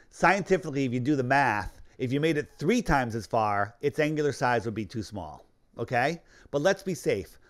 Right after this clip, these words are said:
Let's make it twenty-four times farther, okay? Twenty-four times farther, just so you know, is three light hours, I believe,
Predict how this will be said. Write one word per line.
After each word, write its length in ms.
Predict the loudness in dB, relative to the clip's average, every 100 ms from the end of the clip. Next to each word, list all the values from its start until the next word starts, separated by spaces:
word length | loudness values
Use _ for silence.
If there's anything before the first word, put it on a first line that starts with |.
| -4
Let's 180 | -4 -2
make 180 | -2
it 120 | -4 -8
twenty-four 600 | -6 -4 -4 -2 0 0
times 340 | -4 -6 -8
farther, 420 | -10 -10 -12 -18 -20 -20 _ -12
okay? 380 | -4 -2 -2 -4 _ -20 -20 -12
Twenty-four 500 | 0 2 2 2 2
times 260 | 4 0 2
farther, 560 | 6 6 8 6 2 0
just 180 | -6 -2
so 100 | -2
you 180 | 0 0
know, 560 | 2 4 4 2 -4 -4
is 300 | 2 2 0
three 640 | -12 -8 -2 0 0 -4 -6
light 400 | 0 2 0 -4 -6
hours, 480 | -2 0 2 0 -4
I 80 | -6
believe, 640 | -6 -8 -10 -16 -20 -20